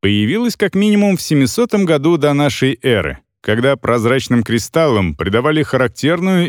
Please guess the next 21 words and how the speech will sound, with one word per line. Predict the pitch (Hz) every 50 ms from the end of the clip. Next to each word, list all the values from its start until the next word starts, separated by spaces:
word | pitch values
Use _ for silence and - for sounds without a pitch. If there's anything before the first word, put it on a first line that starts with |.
| - 160
изогнутую | 147 117 95 104 104 98 98 104 101 - - 101 98
форму. | 90 - - 80 71 62 60 60 - - _ _ _ _ _ _ _ _ _ _ _ _
Из-за | - 131 127 113 120 131
небольшого | 143 139 123 127 131 117 - - 156 147 127 127 135 131
изгиба | 120 104 101 110 131 135 123 123
линзы | 123 127 160 190 185 139 95 90 95 92
лучи | 92 110 117 - - 196 185
падают | - _ - 170 165 147 151 147 139 -
на | 143 143
нее | 147 151 156 165 156
под | - - 147 -
слегка | - - 160 139 - - - 160
отличающимися | - - 135 - 160 156 - - 165 156 151 131 - - 156 156 143 - - 165
углами, | 165 175 151 135 117 110 101 98 90 - _ _ _ _ _ _
а | - 101 104
значит | 101 107 131 175 185 - 185 165 -
и | 180
преломляются, | 170 - 175 175 175 170 165 165 190 226 220 170 113 - - - 82 73 - _ -
меняют | 120 131 160 165 156 131 113 107 -
направление | - 120 - 139 143 139 127 104 92 85 85 82 82
по-разному. | 80 - - 220 190 135 90 76 71 - - - - - -